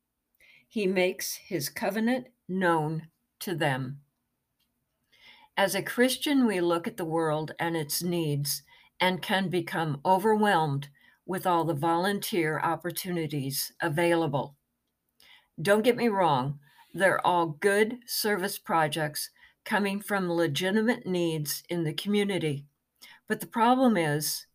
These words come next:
we think we can do them all. And very soon, our time is spread so thin doing all this good,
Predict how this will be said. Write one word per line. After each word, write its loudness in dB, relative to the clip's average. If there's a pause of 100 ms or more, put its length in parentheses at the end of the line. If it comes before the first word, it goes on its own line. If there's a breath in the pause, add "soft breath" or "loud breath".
(340)
we 4
think -2
we -4
can -4
do 0
them 0
all. 0 (1120 loud breath)
And -2
very 4
soon, 0
our 0
time -4
is -6
spread -4
so 2
thin -2 (180)
doing -2
all 0
this -2
good, 2